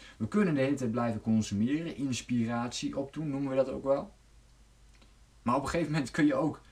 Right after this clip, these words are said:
van het consumeren consumeren maken. Dat je alleen maar daarmee bezig blijft. En dat is juist wat je niet wilt. Je wilt iets consumeren,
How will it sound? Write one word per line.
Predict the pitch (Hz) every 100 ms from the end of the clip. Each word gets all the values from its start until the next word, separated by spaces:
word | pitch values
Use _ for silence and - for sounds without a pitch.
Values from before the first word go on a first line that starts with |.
| - - -
van | - 151
het | 147
consumeren | - 160 123 147 156 147
consumeren | 131 151 127 135 175 160 90
maken. | 80 -
Dat | 90
je | 107
alleen | 107 110
maar | 107
daarmee | 107 104 98
bezig | 120 120 -
blijft. | 87 85
En | 90
dat | 87 101
is |
juist | 110 95
wat | 101
je | -
niet | 98 117
wilt. | 92 62 - - -
Je | -
wilt | 95 123
iets | 113
consumeren, | - 110 - 104 143 170